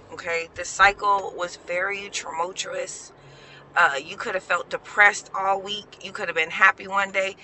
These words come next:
sad the next. You could have broke down, cried, came back out of it, wondered what was wrong, came back through it again. And this is because this past week, or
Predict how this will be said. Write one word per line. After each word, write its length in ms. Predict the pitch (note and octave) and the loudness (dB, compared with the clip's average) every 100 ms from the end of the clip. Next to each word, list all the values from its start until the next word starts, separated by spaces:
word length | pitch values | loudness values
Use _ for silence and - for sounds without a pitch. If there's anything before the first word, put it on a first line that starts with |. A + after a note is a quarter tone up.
| - - | -20 -14
sad 460 | - F#3 F#3+ F#3+ | 2 4 4 2
the 80 | F#3+ | -4
next. 360 | F#3 F#3 - F#3+ | -2 -2 -4 -8
You 60 | |
could 160 | G3 D#3+ | -4 -6
have 100 | C#3+ | 0
broke 260 | F3 F#3 | 2 2
down, 320 | F#3 F#3 F#3+ F#3 | 4 4 4 0
cried, 540 | - G3+ G3+ G3 G3 - - - | -2 2 4 4 2 0 -20 -4
came 280 | G3 G3 | 0 0
back 220 | F#3+ G3+ G3+ | 2 2 6
out 180 | G3 | 6
of 100 | F#3+ | 6
it, 160 | F#3+ - | -4 -4
wondered 300 | F3+ G3+ G3 | 2 2 2
what 200 | F#3+ G3+ | -6 -8
was 140 | F#3 | -10
wrong, 400 | F3+ G3+ G3+ G3+ G3 | -6 2 4 2 -2
came 280 | G#3 G3+ | -6 -4
back 220 | G3+ G3 - | -4 -4 -4
through 180 | G#3+ | -4
it 80 | G3+ | -4
again. 400 | G3 G#3+ G#3 G3+ - - - - - - | -4 -2 0 0 -4 -20 -20 -20 -12 -2
And 160 | G3 | 0
this 160 | A3+ - | 0 -2
is 140 | B3 | -10
because 440 | A#3+ G#3+ G#3 F#3+ F3 _ _ - | -12 -6 -4 -4 -8 _ _ -6
this 360 | G#3 B3 - - | -2 -2 -4 -10
past 640 | - G#3 G3+ G3+ - - - - E3 | 0 4 4 2 -4 -16 -20 -16 -8
week, 520 | G3 G3 - - - - - | -8 -8 -14 -18 -20 -16 -4
or 440 | E3 D#3 D#3 | 2 2 2